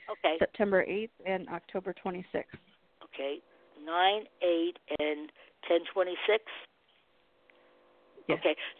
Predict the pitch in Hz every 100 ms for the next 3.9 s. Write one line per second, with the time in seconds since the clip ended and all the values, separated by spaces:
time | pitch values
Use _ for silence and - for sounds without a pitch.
0 | - 214 214 214 214 214 - - 214 226
1 | 214 208 254 277 277 - 220 202 - _
2 | 208 208 214 214 202 - - - 233 240
3 | - 180 160 156 151 - - -